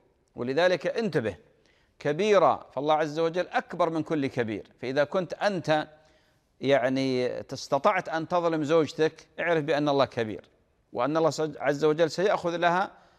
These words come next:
الحق وسينتقم منك. هذا بالنسبة ل-، ل-، لمن يظلم. إن ما حصل يعني هذه الأشياء، ينتقلون إلى إدخال أطراف ثانية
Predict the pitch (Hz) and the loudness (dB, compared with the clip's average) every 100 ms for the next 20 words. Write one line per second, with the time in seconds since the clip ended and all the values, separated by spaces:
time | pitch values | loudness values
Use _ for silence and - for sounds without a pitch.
0 | _ - 135 - 180 - - - - 185 | _ -6 -6 -2 -2 -4 -20 -12 -2 -2
1 | 190 160 151 135 131 110 - _ _ _ | 0 -2 0 0 -2 -4 -14 _ _ _
2 | _ _ _ _ - 143 156 156 143 165 | _ _ _ _ 0 2 2 0 -2 -4
3 | 156 156 151 151 139 147 139 139 143 147 | -4 0 2 2 -2 -2 0 0 2 2
4 | 123 95 - _ _ _ _ _ 165 185 | 0 -6 -14 _ _ _ _ _ -4 0
5 | 214 254 240 - 202 202 180 - _ _ | 0 2 2 4 4 4 0 -14 _ _
6 | _ _ _ - - 135 160 160 147 143 | _ _ _ -10 -6 -2 0 2 2 0
7 | 160 - 170 160 165 170 180 180 156 156 | 0 0 -2 -2 -4 -2 -2 0 0 2
8 | 170 - 143 - 165 160 143 139 151 139 | 2 0 -8 -4 0 2 0 -2 -2 -2
9 | - 139 127 98 85 | -2 -2 0 -2 -8